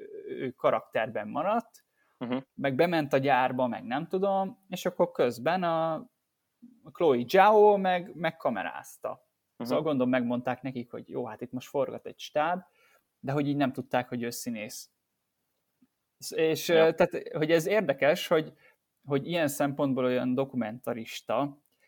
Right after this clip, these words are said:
Speaker 1: és említetted a beszélgetéseket, szerintem is azok voltak így a, a fénypontja az egésznek,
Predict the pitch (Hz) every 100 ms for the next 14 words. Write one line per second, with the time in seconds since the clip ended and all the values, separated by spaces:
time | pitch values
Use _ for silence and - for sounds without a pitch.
0 | _ - 143 - 156 151 127 127 123 117
1 | 131 - 117 113 113 117 - 120 139 147
2 | - - 151 127 113 113 - 127 123 -
3 | 110 - 123 120 127 117 120 120 147 _
4 | _ - - - 127 127 120 117 120 117
5 | 110 123 139 - 175 185